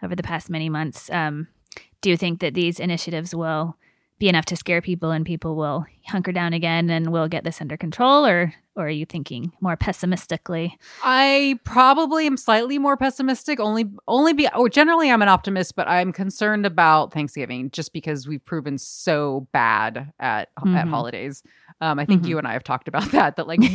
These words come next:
Speaker 1: Yeah.
Speaker 2: just, we
Speaker 1: Even,
Speaker 2: just
Speaker 1: like, Labor Day. I'm like,
Speaker 2: I know.
Speaker 1: who goes big on Labor Day?
Speaker 2: Exactly. So, like, we're so sucky at holidays <laughs> anyway that I just can't,
Speaker 1: <laughs>
Speaker 2: I can't imagine that this is gonna go well. Um,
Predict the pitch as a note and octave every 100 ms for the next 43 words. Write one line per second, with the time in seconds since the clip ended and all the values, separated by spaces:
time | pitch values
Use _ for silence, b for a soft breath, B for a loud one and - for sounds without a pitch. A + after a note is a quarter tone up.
0 | C4+ - B3+ - F#3+ C#4 F4+ G#4+ G#3+ G#3
1 | C4 D#4+ F3+ D3+ E3+ A3 A#3+ A#3 - C4
2 | D#4 F#4+ D4 F#4+ E4 D4+ C#4+ A3 A3 D4
3 | B3+ B2+ - D4 D4 F4+ F#4 D4 B2+ D#3
4 | - D4 C#4+ B3+ C4+ D4+ D#4 - - B3+
5 | C#4 A#3+ B3+ G#3+ G3+ - B3 A#3 G3 F3
6 | F3+ - G3 C4+ - E4+ C4+ C4 - B
7 | B B A3+ - C#4+ A#3+ A#3 G#3+ G3+ G3
8 | G3+ F#3 F3 F3 D3 - F#3 E3+ F#3 D#3
9 | G3+ F3 D#3+ A3+ C4 D3 B2+ C#3 D3+ -
10 | - F#3+ E3+ D3 C#3+